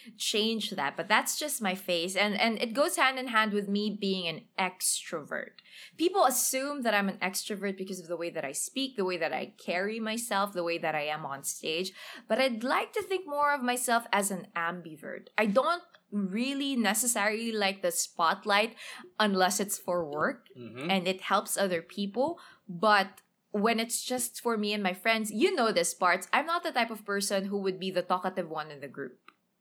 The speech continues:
Speaker 2: No. Okay. Okay. So this is how I've always understood Joyce. Joyce would never be the talkative person in the group, but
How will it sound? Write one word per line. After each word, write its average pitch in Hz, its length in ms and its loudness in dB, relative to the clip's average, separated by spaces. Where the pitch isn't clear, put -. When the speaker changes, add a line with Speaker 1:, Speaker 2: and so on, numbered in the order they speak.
Speaker 2:
No. 139 440 4
Okay. 123 440 4
Okay. 131 220 4
So 123 360 2
this 175 340 2
is 226 100 0
how 190 200 4
I've 170 160 8
always 147 360 0
understood 120 640 -2
Joyce. - 540 -8
Joyce 185 380 2
would 190 180 4
never 156 340 4
be 151 220 2
the 127 120 0
talkative 131 480 0
person 123 300 -2
in 104 120 -2
the 95 60 -6
group, 139 300 0
but 131 180 4